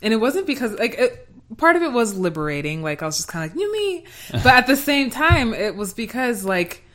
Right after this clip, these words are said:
Speaker 1: I couldn't keep up anymore.
Speaker 2: Yeah.
Speaker 1: And I was physically deteriorating from it. And so I realized, wow, that's a problem. Like,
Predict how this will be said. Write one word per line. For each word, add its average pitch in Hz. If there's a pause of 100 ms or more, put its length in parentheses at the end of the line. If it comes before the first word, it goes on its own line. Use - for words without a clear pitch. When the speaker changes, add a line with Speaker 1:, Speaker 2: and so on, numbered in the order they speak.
(360)
Speaker 1:
I 208
couldn't 226
keep 240
up 254
anymore. 165 (200)
Speaker 2:
Yeah. 104 (160)
Speaker 1:
And 185
I 185
was 185
physically 196
deteriorating 160 (420)
from 147
it. 80 (540)
And 196
so 214
I 202
realized, 196
wow, 175
that's 185
a 311
problem. 202
Like, 156